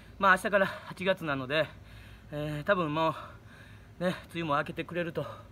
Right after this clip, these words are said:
信じてますけれどもね。はい、今日も、えー、トレーニング一つやりましょう。えー、昨日やったあの腕立て伏せ。今日はあの、脇を締めて、この夏に向けてね、この振り袖のこの上腕三頭筋、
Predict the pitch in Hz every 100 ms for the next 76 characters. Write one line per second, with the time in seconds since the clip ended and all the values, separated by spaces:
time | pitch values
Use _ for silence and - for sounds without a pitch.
0 | - - - - - 190 185 180 170 170
1 | 143 123 120 127 170 - - - - -
2 | - 160 - - - 220 160 - - -
3 | - - - - - 165 180 180 165 147
4 | 160 165 - 135 147 156 151 147 120 -
5 | - - - - - - 180 185 - -
6 | - - 240 214 151 147 156 139 143 185
7 | 208 202 170 110 - - - - - -
8 | - - 190 160 151 151 - - 180 208
9 | 247 170 151 131 170 185 - - - -
10 | - 202 196 - - - 185 208 226 165
11 | 156 135 147 - - - - 165 165 160
12 | - - - - 202 220 208 190 190 -
13 | - 170 160 - - 190 208 196 185 185
14 | 175